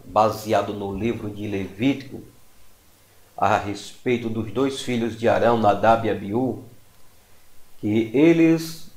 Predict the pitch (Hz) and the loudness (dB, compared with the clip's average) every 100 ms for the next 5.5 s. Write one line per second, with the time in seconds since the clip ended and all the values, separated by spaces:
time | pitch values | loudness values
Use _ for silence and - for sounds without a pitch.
0 | - - 113 139 151 143 - - 139 143 | -14 -2 0 2 0 -4 -6 -4 4 4
1 | 131 95 90 - - - - 110 110 117 | 4 0 -10 -12 -18 -20 -6 0 2 4
2 | 123 120 - 135 143 139 135 120 101 - | 4 2 0 4 4 2 -4 -4 -8 -6
3 | 110 135 117 98 101 104 - 120 117 107 | 0 2 0 -2 -2 -4 2 0 2 -2
4 | 101 110 113 - 120 135 135 131 110 110 | 0 -2 -2 0 2 2 2 -2 -2 0
5 | 117 143 147 - 95 | 2 2 -2 -6 -8